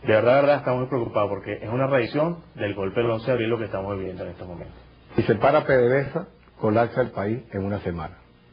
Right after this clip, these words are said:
Speaker 2: Luis Justi lo anunció el veinticuatro de noviembre y esa declaración de golpe de Estado se está cumpliendo con exactitud. Van a empezar a paralizar los embarques de petróleo a los tanqueros, van a empezar a paralizar las plantas de suministro,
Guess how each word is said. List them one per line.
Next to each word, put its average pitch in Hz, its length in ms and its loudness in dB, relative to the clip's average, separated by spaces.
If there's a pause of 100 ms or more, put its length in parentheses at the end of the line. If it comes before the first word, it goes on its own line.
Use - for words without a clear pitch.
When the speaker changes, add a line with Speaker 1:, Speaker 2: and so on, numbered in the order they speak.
(240)
Speaker 2:
Luis 117 200 4
Justi 127 320 2
lo 113 120 4
anunció 101 400 0
el 110 80 0
veinticuatro 98 560 -2
de 107 40 2
noviembre 139 440 2 (760)
y 101 100 0
esa 104 180 2
declaración 98 680 -2 (280)
de 90 140 0
golpe 107 280 2
de 107 100 2
Estado 139 460 -4
se - 80 -6
está 95 180 -4
cumpliendo 101 500 -2 (100)
con 98 200 -2
exactitud. 85 500 -8 (600)
Van 104 240 4
a 113 60 4
empezar 104 320 2
a 104 80 0
paralizar 101 520 0 (1200)
los 101 200 2
embarques 101 400 0 (480)
de 101 80 2
petróleo 107 680 0 (400)
a - 60 -4
los 98 120 0
tanqueros, 120 460 0 (300)
van 101 180 0
a 104 40 0
empezar 98 280 -2
a 101 80 -2
paralizar 98 300 0
las 101 100 -2
plantas 104 260 -2
de 104 80 0
suministro, 131 380 0